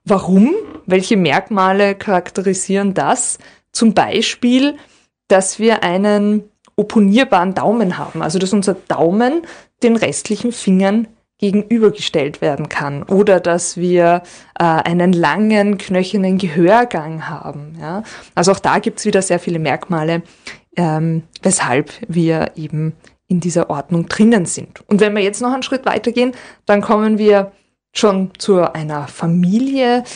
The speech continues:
und zwar zur Familie der Hominiden, wäre auf Deutsch die Menschenaffen.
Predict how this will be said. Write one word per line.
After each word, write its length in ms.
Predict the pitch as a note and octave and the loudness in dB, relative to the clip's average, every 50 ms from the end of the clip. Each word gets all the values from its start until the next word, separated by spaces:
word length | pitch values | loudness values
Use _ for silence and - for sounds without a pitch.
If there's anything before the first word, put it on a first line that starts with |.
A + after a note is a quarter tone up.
| - - | -14 -8
und 60 | - F#3+ | -4 0
zwar 240 | - G3 G3 F#3 | 2 2 2 2
zur 140 | F#3 - G3 | 0 -6 -6
Familie 340 | - F#3+ F3+ F#3 F#3 F#3 F3+ | -2 0 0 2 2 0 0
der 200 | F3 E3+ F3 - | 0 0 -2 -2
Hominiden, 840 | F#3+ F#3 F3 F3+ F3 E3+ F3 F3 F3+ E3+ E3+ - - F#3 G#3 B3 D#4+ G4+ - _ _ _ _ _ _ _ _ _ _ _ _ _ _ _ _ _ _ _ _ _ _ _ _ _ _ _ - | -2 -2 0 0 0 0 0 0 -2 -4 -6 -4 -2 -2 -2 -2 -4 -6 -10 _ _ _ _ _ _ _ _ _ _ _ _ _ _ _ _ _ _ _ _ _ _ _ _ _ _ _ -4
wäre 220 | F3+ E3 D#3+ - | -2 -2 0 -2
auf 120 | - - - | -4 -6 -6
Deutsch 520 | - E3+ C#3 C3+ D#3+ G#3 - - - - | -4 -4 -2 -2 -2 -4 -4 -8 -12 -6
die 80 | - F#3 | -2 -2
Menschenaffen. 1000 | F3 D#3+ C#3+ E3 F#3+ - - - F3+ - - D3+ C#3+ - - _ - A3 D#4 - | -2 0 -2 -6 -8 -8 -6 -8 -8 -8 -8 -14 -16 -16 -16 _ -8 -8 -8 -10